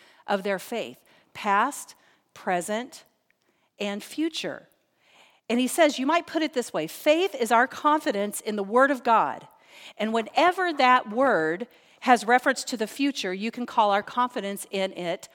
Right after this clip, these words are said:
hope. Hope is faith in the future tense. Isn't that good?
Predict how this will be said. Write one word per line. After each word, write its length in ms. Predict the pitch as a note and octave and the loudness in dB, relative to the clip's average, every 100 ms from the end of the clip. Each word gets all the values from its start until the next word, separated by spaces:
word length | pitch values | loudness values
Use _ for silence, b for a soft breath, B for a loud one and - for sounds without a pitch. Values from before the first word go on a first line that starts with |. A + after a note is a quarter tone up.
| b b - | b b 0
hope. 460 | D#4 D4+ E3 - - b b b b _ | 6 6 4 -4 -20 b b b b _
Hope 420 | - B3 D#4 - - | 4 4 4 -2 0
is 420 | A3+ A#3+ B3 - | 2 2 0 -8
faith 480 | - B3+ G3+ G#3+ - | -2 0 0 -4 -4
in 260 | G#3 G#3 A3 | -4 -2 -4
the 80 | |
future 560 | A3+ - G3+ - A3+ G#3 | -8 -8 -10 -8 -8 -8
tense. 680 | - - A#3 F3 - - - | -8 2 2 2 -2 -10 -4
Isn't 160 | A#3+ D4+ | 2 4
that 160 | C#4+ | 4
good? 420 | A3+ A3+ C4+ E4+ | 4 6 6 2